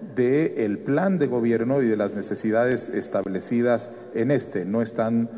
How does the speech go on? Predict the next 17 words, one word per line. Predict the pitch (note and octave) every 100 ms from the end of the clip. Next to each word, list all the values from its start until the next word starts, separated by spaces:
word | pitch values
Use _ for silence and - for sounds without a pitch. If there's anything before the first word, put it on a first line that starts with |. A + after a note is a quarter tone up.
| -
sujetos | - G#2+ - G2 A2 -
a |
una | G2 G2+ G2+ G2 - - -
negociación. | A2+ G#2 F#2+ F2 E2 E2
Ahora, | G2 B2+ F#2+ - - - -
nosotros | G2+ G2+ A#2+ A2+ C3+ C3
entendemos | B2 B2 B2 D#3 A#2 A2+
que | - B2+ C3 - - -
en | A#2
el | G#2+ G#2
Congreso | G2+ G2+ A2 A2 A#2+
de | A#2
la | G#2+
República | G#2+ A2 C3 A2+ A2+ A2+ A2+ - - - -
hay | A2+ A2+ B2+ D3+ - G#2
diputados | A2+ B2+ A2+ B2 A#2+ A2+ -
distritales | A2+ G#2+ - G#2+ - A2+ G2+ G#2+ -